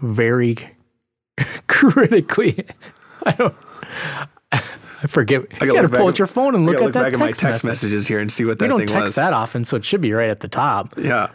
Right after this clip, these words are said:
Speaker 1: But yeah, no, so I was thinking on this idea was how do we feed that crop in season, and can we put as many nutrients as we need on a little per day uptake band.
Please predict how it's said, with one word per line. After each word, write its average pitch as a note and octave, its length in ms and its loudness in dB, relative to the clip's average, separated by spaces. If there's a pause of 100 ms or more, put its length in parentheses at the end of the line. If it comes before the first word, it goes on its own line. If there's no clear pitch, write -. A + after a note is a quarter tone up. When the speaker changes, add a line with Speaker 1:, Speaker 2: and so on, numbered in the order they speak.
(120)
Speaker 1:
But B2+ 180 2
yeah, C#3+ 320 2
no, D#3+ 200 2
so C3 360 0 (100)
I G#3 180 2
was F#3+ 240 2
thinking A#2+ 420 -4 (120)
on C#3 160 2
this F#3 180 2
idea A#2+ 360 2
was A2+ 160 -2
how - 160 0
do D#3 60 2
we A#2+ 140 2
feed C3+ 220 0
that A#2+ 140 -2
crop A#2+ 240 -2
in G#2+ 160 -4
season, B2 460 0 (400)
and A#2+ 140 0
can D#3+ 240 0
we C#3 140 2
put - 420 0 (580)
as A2+ 160 2
many C#3 240 4
nutrients B2+ 480 0
as A#2 160 0
we A2 120 -2
need C3 520 2 (420)
on A#2+ 160 0
a G#2 180 -2 (220)
little B2 300 2 (100)
per C#3 260 2
day B2 360 2
uptake B2 480 -2
band. A2 520 -2